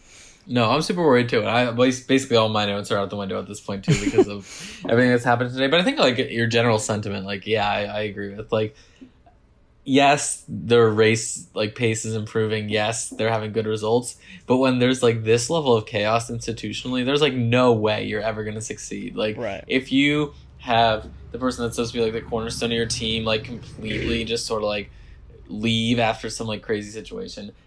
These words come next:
Speaker 1: if you have, in addition to that, like, your driver not actually show up who you thought was going to, and, like, all that, like, there was clearly some issues going on, and, like, I worry that they might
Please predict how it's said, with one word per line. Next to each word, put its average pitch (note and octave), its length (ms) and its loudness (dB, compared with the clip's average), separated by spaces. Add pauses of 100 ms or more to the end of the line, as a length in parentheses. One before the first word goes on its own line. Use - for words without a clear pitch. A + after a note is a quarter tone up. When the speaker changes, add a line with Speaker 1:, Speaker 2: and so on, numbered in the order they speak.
(140)
Speaker 1:
if A#2 340 -4
you A#2 140 -2
have, A2 400 -4
in A2+ 80 -10
addition A2+ 460 -6
to A#2 140 -4
that, G#2+ 340 -6 (220)
like, G#2 120 -8
your A2 120 0
driver G#2+ 480 0
not G#2+ 360 -2 (240)
actually A2 400 -2
show G#2+ 280 0
up A#2 160 0
who A#2 120 -4
you G#2+ 140 -4
thought A2 240 -8
was G#2+ 160 -8
going A2+ 340 -4
to, E3 280 -4
and, A2+ 160 -8
like, A#2+ 140 -4
all C3 120 0
that, C#3 180 0
like, A#2 240 -2 (260)
there A#2+ 60 -4
was A#2+ 140 -2
clearly A#2+ 460 2
some A2 200 -6
issues G2+ 320 -8
going G2+ 300 -4
on, G#2 240 -6
and, G#2+ 200 -10
like, A2 320 -8 (600)
I A#2 160 2
worry B2 580 4
that B2 200 -2
they A#2+ 100 0
might G#2+ 360 -6